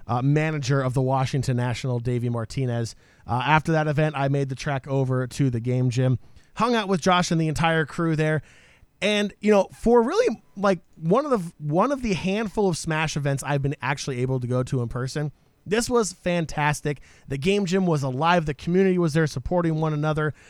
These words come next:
I mean, you had Game Gym kids there helping out with production, whether it was on the Smash side or the rival side. You know, they had the two different titles going, and it was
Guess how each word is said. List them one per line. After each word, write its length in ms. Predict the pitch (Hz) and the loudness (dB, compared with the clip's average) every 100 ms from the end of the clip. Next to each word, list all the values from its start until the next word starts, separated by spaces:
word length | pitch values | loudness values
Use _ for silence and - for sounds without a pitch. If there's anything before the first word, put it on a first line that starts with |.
| - - | -20 -6
I 100 | 165 | -2
mean, 200 | 170 143 | -2 -4
you 240 | 147 254 | -4 -4
had 380 | 214 196 185 180 _ _ _ 120 | -2 -2 -2 -4 _ _ _ 0
Game 280 | 165 196 190 | 2 2 0
Gym 240 | 180 165 | 0 -2
kids 400 | - 180 185 156 | -2 0 0 0
there 320 | 175 180 180 - _ | 0 2 -2 -6 _
helping 340 | - 185 175 175 | -2 0 2 0
out 160 | 175 | 0
with 180 | 147 135 | -2 -4
production, 640 | - 127 160 190 - 180 175 - _ | -4 0 0 0 0 0 0 -6 _
whether 280 | 147 165 170 | 0 2 2
it 20 | |
was 140 | 165 147 | 0 0
on 100 | 135 | -2
the 60 | |
Smash 420 | 117 143 165 180 - | -6 -2 0 0 -2
side 460 | - 170 170 175 - - - | 0 2 2 0 -4 -14 -4
or 160 | 143 | -2
the 100 | 135 | -2
rival 380 | 127 156 185 180 | 0 2 2 0
side. 480 | 156 185 175 170 151 _ | -2 0 2 0 -2 _
You 120 | - 147 | -2 0
know, 40 | |
they 100 | 147 | 2
had 180 | 143 131 | 0 -2
the 60 | |
two 220 | 127 - 190 | -6 -2 0
different 300 | 190 160 143 | 0 -4 -4
titles 360 | 156 165 156 | -2 0 -2
going, 360 | 147 151 147 131 _ _ _ _ _ _ - | -2 -2 -4 -8 _ _ _ _ _ _ -2
and 80 | |
it 40 | |
was 100 | 165 | 0